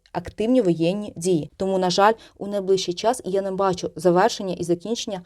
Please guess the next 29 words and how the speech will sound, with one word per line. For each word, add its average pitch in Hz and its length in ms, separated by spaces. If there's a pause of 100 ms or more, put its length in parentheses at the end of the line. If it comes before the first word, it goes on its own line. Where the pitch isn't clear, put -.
(140)
саме 190 380 (180)
активної 202 640
фази 175 360
війни 180 400
і 190 160
активних 185 580
бойових 165 560
дій. 147 260 (320)
Так, 185 260
я 180 60
бачу, 180 280
що 170 320
можуть 180 360
наштовхати 175 600
до 160 120
мирних 175 380
перемовин, 190 480 (220)
будуть 240 300
нам 226 140
дуже-дуже 180 520
багато 180 420
обіцяти 180 600 (160)
і - 40
дуже 240 320
солодко 214 560
нам 175 220
розповідати, 165 720 (300)
але 190 240
насправді 175 760